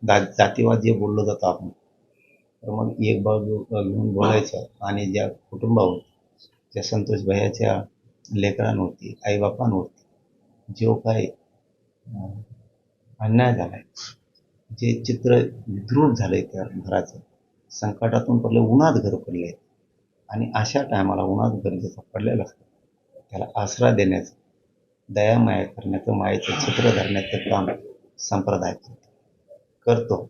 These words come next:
मग भला तो आपल्या मांडीजवळ जरी बसणारा असला तरी मुलाइजा तिथं केला जातो, आणि त्या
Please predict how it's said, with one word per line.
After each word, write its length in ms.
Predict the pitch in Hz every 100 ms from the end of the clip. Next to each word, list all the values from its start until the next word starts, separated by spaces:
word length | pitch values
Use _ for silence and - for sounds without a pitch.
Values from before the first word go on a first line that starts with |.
| _
मग 200 | 110 104
भला 320 | 98 107 117 - - - - - - - - - - - 113
तो 180 | 127
आपल्या 400 | 120 107 - 117
मांडीजवळ 640 | 104 95 104 117 135 139 139
जरी 160 | 147 143
बसणारा 420 | 127 - 107 107
असला 260 | - 107 - - _ _ _ _ _ _ _ _ 101
तरी 160 | 104
मुलाइजा 540 | 101 107 113 107 98 98
तिथं 340 | - - 98 - - _ _
केला 180 | - -
जातो, 320 | 98 95 - - _ _ _ _ _ -
आणि 220 | 107 113
त्या 440 | - - 135 147